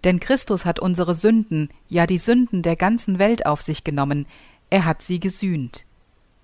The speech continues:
Erster Johannes zwei, eins bis zwei, Hoffnung für alle. Unser Heiland Jesus Christus, unser Fürsprecher, tritt dem Widersacher entgegen.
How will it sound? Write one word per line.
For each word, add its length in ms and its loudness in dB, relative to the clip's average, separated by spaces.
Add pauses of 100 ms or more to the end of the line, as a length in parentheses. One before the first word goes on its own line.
(360)
Erster 320 -2
Johannes 460 -4
zwei, 460 -2 (280)
eins 300 0
bis 160 -10
zwei, 400 -4 (400)
Hoffnung 380 -4
für 180 -4
alle. 300 -4 (1400)
Unser 380 0
Heiland 380 4
Jesus 340 -2
Christus, 600 -6 (120)
unser 260 2
Fürsprecher, 720 0 (320)
tritt 320 -2
dem 160 0
Widersacher 600 0
entgegen. 580 -4